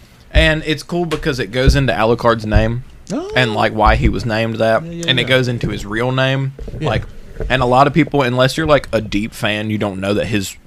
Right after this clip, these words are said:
Speaker 1: real name's not Alucard.
Speaker 2: Right.
Speaker 1: That that was, like, a slang term that people use because he's the son of Dracula.
Speaker 2: Yeah, yeah, yeah.
Speaker 1: Um, it's a great show. It really is.
Speaker 2: So
Speaker 1: The
Speaker 2: it's
Speaker 1: first
Speaker 2: pretty
Speaker 1: season
Speaker 2: faithful and stuff too.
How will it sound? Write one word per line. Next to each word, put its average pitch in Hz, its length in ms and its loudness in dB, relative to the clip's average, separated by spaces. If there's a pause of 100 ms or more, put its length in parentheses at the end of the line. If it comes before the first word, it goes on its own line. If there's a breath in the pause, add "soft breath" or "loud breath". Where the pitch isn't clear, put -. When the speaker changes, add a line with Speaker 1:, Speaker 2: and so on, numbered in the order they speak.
Speaker 1:
real 113 220 0
name's 104 280 -6
not 104 220 -2
Alucard. 107 640 -2
Speaker 2:
Right. 113 240 -6
Speaker 1:
That 110 140 0
that 107 140 4
was, 110 120 -2
like, 110 120 0
a 143 60 -2
slang 110 480 -4
term 117 300 0
that - 100 -2
people 113 240 0
use 110 240 -2
because 98 260 -6
he's 101 140 -4
the 101 120 -6
son 95 220 -4
of 90 60 -8
Dracula. 107 480 -4 (160)
Speaker 2:
Yeah, 110 180 -8
yeah, 104 220 -8
yeah. 101 260 -8
Speaker 1:
Um, 98 300 -2 (680)
it's - 100 -4
a - 20 -2
great 131 280 4
show. 95 300 -4 (220)
It 117 100 -2
really 107 240 2
is. 92 80 0
Speaker 2:
So 147 80 4
Speaker 1:
The 139 60 8
Speaker 2:
it's 131 100 4
Speaker 1:
first 190 280 8
Speaker 2:
pretty 180 120 4
Speaker 1:
season 151 280 6
Speaker 2:
faithful 151 160 -2
and 110 120 -6
stuff 95 280 -10
too. 98 260 -8